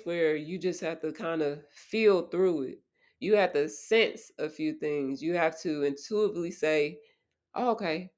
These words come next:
let me check more into this." Or, "Maybe that's not for me." Or, "Maybe I don't need to hear more information. Maybe I need to listen more to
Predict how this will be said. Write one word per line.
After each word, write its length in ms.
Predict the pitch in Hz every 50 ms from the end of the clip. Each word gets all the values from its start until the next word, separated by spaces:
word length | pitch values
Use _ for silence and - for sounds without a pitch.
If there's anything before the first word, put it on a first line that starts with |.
| _ _ _ _ _ _ _ _ _ _ _ -
let 100 | 196 220
me 80 | 226
check 300 | 220 220 - 208 190 185
more 260 | 185 175 185 185 185 185
into 180 | 185 190 190
this." 440 | 170 190 233 190 - - - - - _ _ - - _
Or, 420 | - 151 160 156 156 147 - - - - -
"Maybe 340 | - 208 214 208 185 190
that's 280 | 180 180 165 160 160 -
not 240 | 160 160 147 - -
for 140 | - 143 143
me." 260 | 160 165 156 139 -
Or, 280 | 135 139 139 139 139 - _ - - _ _ _ _ -
"Maybe 320 | - 170 202 233 240 226
I 120 | 214 208 202
don't 300 | 160 185 196 233 220 160
need 180 | 165 165 156
to 60 | -
hear 260 | 160 170 190 208 147 143
more 200 | 143 135 135 -
information. 760 | 123 143 143 - 143 139 135 135 135 139 - - - - - - -
Maybe 320 | - - 170 202 202 208 202
I 120 | 190 185
need 280 | 180 180 196 208 208 202
to 140 | - 160
listen 340 | 156 156 156 151 156 135 131
more 340 | 139 139 143 147 143 139 139 139 - -
to 320 | - 147 143 139 135 135